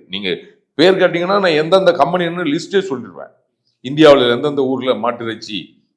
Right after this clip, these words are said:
அப்படின்னா, இதுல இன்னொரு நுட்பமான அரசியல் பார்க்கணும். மாட்டிறைச்சி சாப்பிட்றவன் தான், நீங்க கைபேசி பேசுறீங்கல்ல, அதை கண்டுபிடிச்சவன் அவன் தான். இப்ப நீங்க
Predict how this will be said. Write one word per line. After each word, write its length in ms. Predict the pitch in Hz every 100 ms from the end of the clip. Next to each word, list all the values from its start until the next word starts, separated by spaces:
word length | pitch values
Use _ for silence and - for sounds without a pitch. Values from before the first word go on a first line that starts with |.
| -
அப்படின்னா, 360 | 92 87 78 - _ _ _ _ _ _ _
இதுல 200 | 175 196 180 175
இன்னொரு 400 | 180 247 254 202
நுட்பமான 540 | 156 160 170 175 165 160
அரசியல் 500 | 127 120 120 117 -
பார்க்கணும். 240 | - - _ _ _ _ _ -
மாட்டிறைச்சி 880 | - 202 208 233 233 226 - 196 202 185 170 -
சாப்பிட்றவன் 720 | - 180 196 185 170 147 120
தான், 280 | 117 78 131 143 - _ _ _ _ _ _
நீங்க 200 | 139 139
கைபேசி 540 | 147 185 175 180 180 -
பேசுறீங்கல்ல, 560 | 147 143 113 90 80 73 - _ _ _ _ _ _ _ -
அதை 80 | 107
கண்டுபிடிச்சவன் 600 | 107 156 160 117 113 101
அவன் 260 | 85 82 80
தான். 120 | - - _ _ _ _ _ _ _ _
இப்ப 180 | 131 127
நீங்க 220 | 139 135